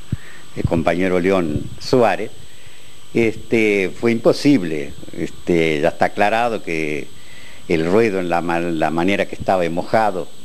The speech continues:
apeligra a, para los mismos jinetes, para los apadrinadores, en fin, para todo, hasta para el, el público que está mirando esa humedad del terreno y eso,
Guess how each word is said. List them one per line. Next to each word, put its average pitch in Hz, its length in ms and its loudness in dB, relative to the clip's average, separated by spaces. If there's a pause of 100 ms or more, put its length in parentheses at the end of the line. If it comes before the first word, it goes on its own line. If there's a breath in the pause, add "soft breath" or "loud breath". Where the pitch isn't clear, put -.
(220)
apeligra 87 880 2 (120)
a, 76 120 -2
para 82 220 2
los 78 180 -2
mismos 92 260 2
jinetes, 98 600 0
para 71 320 -2 (180)
los 87 260 0
apadrinadores, 90 840 2 (280 loud breath)
en 101 140 0
fin, 135 220 4
para 120 220 6
todo, 123 340 4 (360 loud breath)
hasta - 280 2
para 170 160 4
el, 104 320 -2
el 95 160 2
público 151 440 4
que - 100 -2
está - 160 2
mirando 117 360 2
esa 95 160 0
humedad 95 400 2
del 71 240 -4 (100)
terreno 101 520 2
y 90 100 -4
eso, 73 260 -2